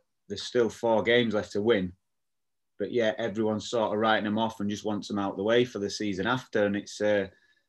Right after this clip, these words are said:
yeah, I, I really struggled with that. And I just, I, I just couldn't get my head around how the focus can suddenly shift and be all about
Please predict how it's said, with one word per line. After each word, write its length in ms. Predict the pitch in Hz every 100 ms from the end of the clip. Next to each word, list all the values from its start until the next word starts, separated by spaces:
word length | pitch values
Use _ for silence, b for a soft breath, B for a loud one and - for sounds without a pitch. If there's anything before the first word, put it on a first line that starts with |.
| _
yeah, 300 | 117 127 120
I, 0 |
I 200 | 110 120
really 260 | 131 120 107
struggled 360 | - 131 131 113
with 120 | 95
that. 180 | 95 98
And 140 | 104
I 40 | 107
just, 280 | 104 - _ _ _ - - - _ _ _ _ _ _ _ _ _ _ -
I, 220 | - 104
I 40 |
just 180 | 101 -
couldn't 160 | 139 127
get 180 | 123
my 60 | 107
head 180 | 117 117
around 240 | 110 104
how 140 | 107 107
the 80 |
focus 440 | 101 117 117 - 95
can 160 | 104
suddenly 340 | 95 - 104 98
shift 420 | - 120 104 -
and 180 | 104 98
be 140 | 110
all 180 | 104 104
about 400 | 98 101 98 95